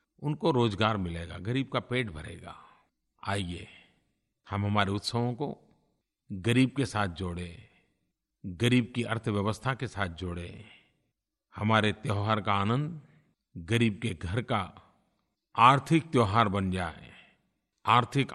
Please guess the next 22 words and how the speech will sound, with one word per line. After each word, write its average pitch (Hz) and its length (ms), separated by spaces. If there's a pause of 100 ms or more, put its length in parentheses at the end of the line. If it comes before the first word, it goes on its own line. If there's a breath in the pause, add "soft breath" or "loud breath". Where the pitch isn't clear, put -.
आनंद 131 360
बन 92 220
जाए, 82 420 (680)
ये 95 100
हम 101 160
सबका 110 340
प्रयास 95 500
रहना 85 240
चाहिए। - 360 (1000 loud breath)
मैं 104 60
सभी 120 340
देशवासियों 120 720
को 76 220 (380)
आने 127 280
वाले 123 380 (320)
अनेकविध 123 840 (320)
त्योहारों 117 480
के 131 120
लिए, 135 300
उत्सवों 120 560
के 139 140
लिए 147 360